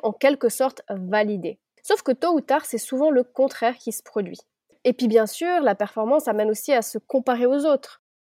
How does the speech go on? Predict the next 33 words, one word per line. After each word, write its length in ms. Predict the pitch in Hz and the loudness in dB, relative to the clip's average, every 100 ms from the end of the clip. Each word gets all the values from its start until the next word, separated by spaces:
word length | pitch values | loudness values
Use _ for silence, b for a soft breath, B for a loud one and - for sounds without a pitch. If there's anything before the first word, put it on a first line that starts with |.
| - | -18
ce 120 | - | -12
qui 160 | - 226 | 2 6
est 200 | 214 - - | 6 2 -4
hyper 480 | 302 - 294 285 | -2 2 2 2
contradictoire 800 | - 277 - 247 214 - 330 - | -2 -4 -2 -2 -2 0 0 0
parce 220 | 220 220 - | -2 -2 0
que 180 | 226 208 | 0 0
se 160 | - 247 | 2 2
comparer 480 | 302 294 269 269 | 4 2 4 4
aux 180 | 233 214 | 4 2
autres, 280 | 294 330 - | 0 -2 -2
ben, 220 | 208 208 | -2 -2
c'est 180 | 226 226 | -2 -4
prendre 320 | 208 285 294 | -2 0 2
aussi 200 | 220 - | 0 0
le 100 | 233 | -2
risque 220 | 208 262 220 | 0 -2 -4
de 80 | |
se 140 | 208 247 | -4 -2
dévaloriser. 800 | 202 226 226 214 196 196 175 - _ _ _ | 0 2 2 2 0 -8 -10 -14 _ _ _
Puis 100 | 240 | 4
il 20 | |
y 20 | |
a 60 | 220 | 4
autre 200 | 226 - | 2 -4
chose 200 | 359 339 | -4 0
aussi 300 | 247 - 302 | 0 0 0
avec 220 | 247 202 | 0 0
cette 240 | - 202 | -4 -8
course 260 | - 302 - | -6 -6 -2
à 60 | 208 | -2
la 140 | 190 | -2
performance, 800 | 247 269 - 214 214 320 - | -2 -4 -4 -4 -2 -4 -6